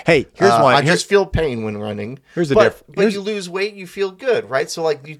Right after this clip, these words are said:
Speaker 2: you gotta go through some pain to get some gain.
Speaker 1: Really? I love that. Say that again.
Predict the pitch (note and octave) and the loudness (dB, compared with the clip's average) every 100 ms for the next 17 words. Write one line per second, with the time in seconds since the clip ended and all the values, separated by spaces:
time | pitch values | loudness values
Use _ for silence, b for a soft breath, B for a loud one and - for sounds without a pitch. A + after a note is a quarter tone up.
0 | - D3+ E3+ E3+ E3+ E3+ E3 D#3+ D#3+ C#3 | -14 -2 -2 0 -6 -8 -12 -12 -14 -14
1 | E3+ D#3+ A#2+ A2 A2+ C3 D#3+ _ _ _ | -6 -4 -4 -6 -10 -14 -18 _ _ _
2 | _ _ _ C#3 C#3+ D3 D#3 D3+ G3+ B2+ | _ _ _ -10 -10 -10 -12 -8 -6 -6
3 | F#2 - _ _ _ _ A#2+ C3+ D3 B2 | -10 -20 _ _ _ _ -14 -8 -8 -8
4 | D2 D#2 _ _ - _ _ _ _ _ | -12 -16 _ _ -20 _ _ _ _ _
5 | _ _ _ _ _ _ _ _ _ _ | _ _ _ _ _ _ _ _ _ _
6 | _ A2+ A#2 A#2 E2+ - G#2 G#2 G#2 G2+ | _ -12 -10 -8 -10 -8 -6 -6 -6 -8
7 | A#2+ | -12